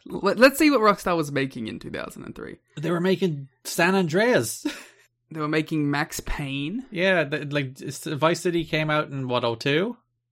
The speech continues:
Speaker 2: And San Andreas was oh four. So they were deep into making San Andreas at this stage.
Speaker 1: Vice City was oh three.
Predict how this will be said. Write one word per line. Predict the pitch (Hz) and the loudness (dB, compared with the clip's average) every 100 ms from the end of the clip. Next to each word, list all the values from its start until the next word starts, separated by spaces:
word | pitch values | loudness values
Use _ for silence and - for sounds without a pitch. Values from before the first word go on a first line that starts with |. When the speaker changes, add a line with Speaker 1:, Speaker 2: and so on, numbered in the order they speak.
| - | -4
Speaker 2:
And | 131 127 | -2 0
San | 147 | 2
Andreas | 143 131 139 123 | 2 2 2 2
was | 123 | 2
oh | 127 120 | 2 2
four. | 131 123 104 101 120 | 0 -2 -2 -8 -14
So | - 139 | -2 0
they | 131 | 2
were | 139 143 - 143 | 2 0 -4 -8
deep | 131 170 165 - | -4 -4 -4 -6
into | 156 151 135 | -4 -4 -2
making | 139 143 139 131 | -2 -2 -4 -6
San | - 127 | -2 -2
Andreas | 123 120 120 104 | 0 2 0 0
at | 98 | -6
this | 95 - | -10 -10
stage. | 85 90 - - _ _ _ _ | -12 -14 -16 -20 _ _ _ _
Speaker 1:
Vice | 151 170 | -2 -2
City | - 180 | -2 0
was | 170 147 | 0 0
oh | 139 | -4
three. | - - | -8 -16